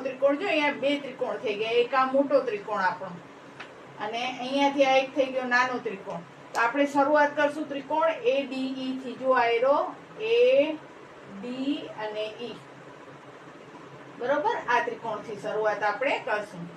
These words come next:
કે ત્રિકોણ એ ડી ઈ. હવે જો આપણે ક્ષેત્રફળ લખવું હોય તો આપણે શું લખીએ?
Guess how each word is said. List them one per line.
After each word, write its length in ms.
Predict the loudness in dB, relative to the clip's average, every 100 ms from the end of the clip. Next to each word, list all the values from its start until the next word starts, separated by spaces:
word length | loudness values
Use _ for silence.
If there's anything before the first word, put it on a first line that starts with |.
| -18 -20 -4
કે 160 | -2 0
ત્રિકોણ 680 | -4 -2 2 2 2 0 0
એ 40 | 0
ડી 260 | 0 -6 -6 -4
ઈ. 80 | -6 -8 -16 -4
હવે 240 | 2 4 4
જો 100 | 4
આપણે 280 | 4 4 2 0
ક્ષેત્રફળ 640 | -2 -4 2 2 4 4 4
લખવું 240 | 2 0
હોય 120 | 0 4
તો 40 |
આપણે 240 | 4 4 0
શું 160 | 0 -2
લખીએ? 340 | -2 -2 0